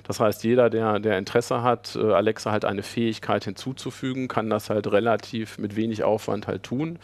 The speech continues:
Und da ist es in Amerika halt sehr schnell zu einer großen Anzahl gekommen. Da gibt's jetzt halt dreitausend solcher kleinen Skills von verschiedensten Herstellern,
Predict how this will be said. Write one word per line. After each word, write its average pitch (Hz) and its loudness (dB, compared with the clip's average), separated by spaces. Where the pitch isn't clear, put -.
Und 113 -2
da 107 8
ist 90 -2
es 107 -6
in 104 -4
Amerika 107 2
halt 104 2
sehr 104 2
schnell 104 0
zu - -6
einer 107 0
großen 104 -4
Anzahl 123 0
gekommen. 123 -4
Da 110 0
gibt's 104 -6
jetzt - -6
halt 101 -2
dreitausend 113 0
solcher 110 -2
kleinen 117 -2
Skills 120 -2
von 110 -4
verschiedensten 120 -6
Herstellern, 120 0